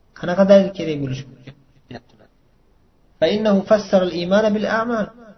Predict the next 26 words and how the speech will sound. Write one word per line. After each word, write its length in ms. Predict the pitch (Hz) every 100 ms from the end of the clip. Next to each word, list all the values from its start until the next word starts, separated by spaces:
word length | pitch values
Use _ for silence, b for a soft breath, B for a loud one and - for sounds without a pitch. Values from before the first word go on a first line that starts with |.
| _
Chunki 280 | - 170 -
Rasululloh 360 | 175 165 180 175
sollallohu 100 | -
alayhi 60 |
vasallam 260 | 180 175 196
bu 80 | 180
hadisda 400 | 175 175 170 -
iymonni 640 | - 185 185 185 185 202 240
amallar 540 | 170 175 185 190 202 254
bilan 220 | 214 196
tafsir 320 | 185 - - 151
qilib 260 | - 139
sharhlayaptilar. 680 | - 139 131 123 - - 110 _ _ _ _ 135
Wa 60 |
lam 160 | 151 220
yadhkur 460 | 233 202 190 - 180
at-tasdiq 540 | 175 175 - 196 220 196
lil 160 | 170 156
ilm 220 | 185 175
bi 100 | 143 147
anna 220 | 147 143
hadhihi 260 | 143 156 156
al-amal 280 | 165 185 180
la 100 | 208
tufidu 340 | 226 220 214 208
al-juhud. 580 | 180 190 190 185 190